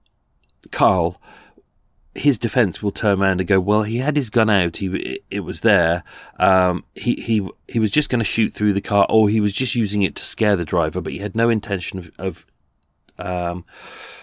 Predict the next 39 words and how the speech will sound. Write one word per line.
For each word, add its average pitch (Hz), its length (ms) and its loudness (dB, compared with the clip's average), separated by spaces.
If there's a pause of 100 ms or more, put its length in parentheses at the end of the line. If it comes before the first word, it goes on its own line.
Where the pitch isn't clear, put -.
(160)
uh, 92 300 2 (560)
uh, 95 200 -4
shooting 127 440 2
him. 95 160 4
It - 80 0
was 101 140 -4
just, - 300 -2
just 135 220 -2
to 101 40 -6
scare 110 320 0
him, 92 260 -2
but 127 140 2
the 110 80 -6
gun 113 320 0
accidentally 98 540 -4
discharged, 92 600 -4
and 95 120 -2
therefore 104 500 2 (260)
what, - 240 2 (720)
what 113 320 2
Robert 98 240 2
has 87 160 -6
done 110 220 4
here 95 320 -2
is 95 160 -6
he's, 104 180 0
he 110 140 -4
keeps - 380 -8 (120)
checking 127 420 -2
it 113 100 0
and 107 120 0
making 113 240 0
sure 107 280 4
that 98 120 0
it, 85 220 -4
it 101 100 0
won't 113 240 4
accidentally 101 560 -4
discharge." 87 580 -6